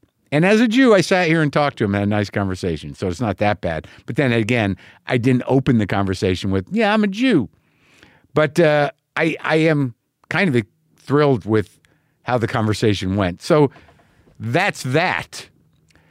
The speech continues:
So here's what's happening in the house. I decided in my intense sort of weird aggravation that I don't do anything that brings me joy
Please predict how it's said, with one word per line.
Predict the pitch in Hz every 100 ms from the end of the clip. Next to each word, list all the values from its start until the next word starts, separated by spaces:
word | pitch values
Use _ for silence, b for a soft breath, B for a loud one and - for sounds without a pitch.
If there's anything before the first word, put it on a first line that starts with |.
| b b
So | - 127
here's | 214 180
what's | 170 -
happening | 117 98 104
in | 95 90
the |
house. | 80 69 - - _ _ _ _ _ _ _ _ _ _ _ _ B B B B B B B
I | 147
decided | 147 147 202 196 151 120 -
in | 139 135
my | 127 120 120 - _
intense | - 113 104 160 151 139 - -
sort | - 127
of | 117 95 - b b
weird | 104 143 180
aggravation | 165 151 139 135 135 147 127
that | 107
I | 107 113
don't | 131
do | 123 135
anything | 127 127 117 107
that | 98 98 B B
brings | 123 131 110
me | 120 107 98
joy | 92 135 139